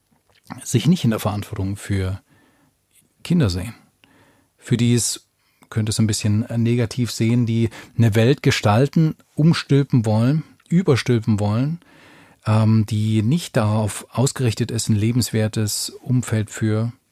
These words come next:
die zukünftigen Menschen, unsere Nachfahren sozusagen zu schaffen. Und ich glaube, dass genau das lernbar ist, wenn wir sehen, okay, wir haben da jetzt die Verantwortung für Geschöpfe, die wir über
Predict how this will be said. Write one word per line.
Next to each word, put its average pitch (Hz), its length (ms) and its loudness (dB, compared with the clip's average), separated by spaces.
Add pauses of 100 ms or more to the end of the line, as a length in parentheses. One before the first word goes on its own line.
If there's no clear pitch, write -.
(160)
die 127 80 -4
zukünftigen 123 880 -4
Menschen, 135 340 -4
unsere 120 220 -2
Nachfahren 110 500 -2
sozusagen 101 500 -8
zu - 120 -14
schaffen. 110 340 -10 (1400)
Und 113 120 0
ich 110 80 0
glaube, 120 240 2
dass - 240 -2 (220)
genau 120 320 2
das - 560 -4 (180)
lernbar 110 640 0
ist, - 240 -10
wenn 107 120 0
wir 110 120 0
sehen, 113 280 2
okay, 113 280 0
wir 110 100 2
haben 143 160 4
da 120 180 0
jetzt 113 360 -4
die 113 60 -2
Verantwortung 135 500 0
für 123 160 -2
Geschöpfe, 131 480 -4
die 113 160 -2
wir 113 100 0 (640)
über 123 380 0